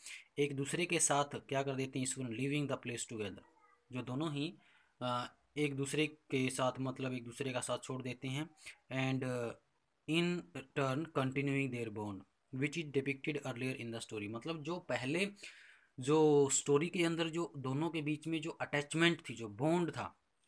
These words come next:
उसको क्या करते हुए, उसको continue करते हुए, ठीक है, ऐसा किया जा सकता था कि वो, अ, जो कहानी में पहले जो depict किया गया था कि उनका जो attachment थी,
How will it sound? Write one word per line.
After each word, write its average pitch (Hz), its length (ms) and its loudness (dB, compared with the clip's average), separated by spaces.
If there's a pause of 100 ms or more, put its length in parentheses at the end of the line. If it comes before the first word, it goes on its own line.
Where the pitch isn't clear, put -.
(680)
उसको 170 480 2 (320)
क्या 147 140 4
करते 147 280 -4
हुए, 143 120 0
उसको - 180 -8
continue 151 480 2
करते 135 340 -4
हुए, 98 280 -8 (800)
ठीक 123 180 -6
है, 208 180 -2 (1120)
ऐसा 127 220 0
किया 131 200 2
जा 110 140 0
सकता - 300 -4
था 139 140 -2
कि 135 180 -2
वो, 131 300 -2 (420)
अ, 117 300 0
जो 123 140 -2
कहानी 127 320 -4
में 139 160 -6
पहले 123 300 0
जो 139 180 2
depict 131 380 -6
किया 120 280 -2
गया 117 160 -2
था 123 140 -6
कि 120 140 -8
उनका 117 280 -6
जो 120 160 -4
attachment 120 480 -6
थी, 123 220 -6